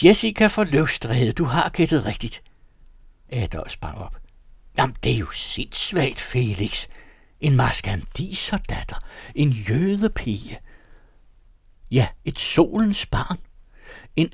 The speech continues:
omstrejfer natur, ligesom jeg selv. En stolt vildfugl, du, som jeg har fået lykke til at udfri af et skummelt fangebur, og som derfor elsker mig. Hvad anden forklaring kan jeg give? Nej, stille, stille, spørg ikke mere.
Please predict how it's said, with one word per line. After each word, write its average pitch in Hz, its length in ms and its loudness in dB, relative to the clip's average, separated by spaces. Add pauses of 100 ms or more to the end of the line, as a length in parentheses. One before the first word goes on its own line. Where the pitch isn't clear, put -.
omstrejfer - 760 -4
natur, - 480 -6
ligesom 202 320 0
jeg 226 120 2
selv. - 300 -4 (580)
En - 80 -4
stolt - 420 2
vildfugl, 220 480 0
du, - 180 -4 (640)
som 101 220 -2
jeg 113 100 0
har 110 80 0
fået 123 300 0
lykke 165 300 0
til 165 140 -6
at 156 60 0
udfri - 600 -4
af 127 60 0
et 117 60 -2
skummelt - 440 0
fangebur, 131 640 -2 (520)
og 104 120 -8
som 98 160 -8
derfor - 380 -8
elsker 156 320 -4
mig. - 200 -10 (1000)
Hvad 147 140 -2
anden 156 200 0
forklaring 113 440 -4
kan 101 100 -4
jeg 90 100 -6
give? - 180 -12 (220)
Nej, 156 220 4 (180)
stille, 147 280 4 (100)
stille, 160 280 4
spørg - 300 4
ikke 98 140 -2
mere. - 140 -6